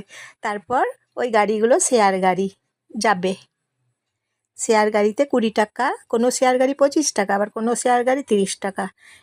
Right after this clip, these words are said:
এরকম করে ভাড়াগুলো নিচ্ছে। ওল্ড দীঘা যাব, নিউ দীঘা থেকে,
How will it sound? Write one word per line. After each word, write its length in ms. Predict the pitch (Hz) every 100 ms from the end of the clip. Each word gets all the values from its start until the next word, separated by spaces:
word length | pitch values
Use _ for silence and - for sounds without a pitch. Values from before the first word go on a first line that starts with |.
| -
এরকম 260 | 220 214 208
করে 160 | 233 320
ভাড়াগুলো 460 | 233 208 196 202 233
নিচ্ছে। 380 | 185 - - 196 _ _ _ _ _ _ _ _ _ _ -
ওল্ড 180 | 226 220
দীঘা 220 | 214 214
যাব, 220 | 196 190 202 - -
নিউ 160 | 214 208
দীঘা 300 | 202 202 208 - - _ _ _ _ _ _ _ _ _ _ _ _ _ -
থেকে, 300 | 226 -